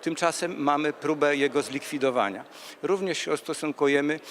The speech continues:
do sprawy bardzo aktualnej dzisiaj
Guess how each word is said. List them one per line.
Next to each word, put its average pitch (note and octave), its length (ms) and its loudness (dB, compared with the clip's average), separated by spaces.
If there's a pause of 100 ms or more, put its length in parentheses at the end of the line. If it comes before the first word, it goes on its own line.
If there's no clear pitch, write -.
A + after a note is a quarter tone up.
(220)
do C3 380 2
sprawy C#3+ 640 2
bardzo C3 300 2
aktualnej B2+ 580 0
dzisiaj D#3 460 0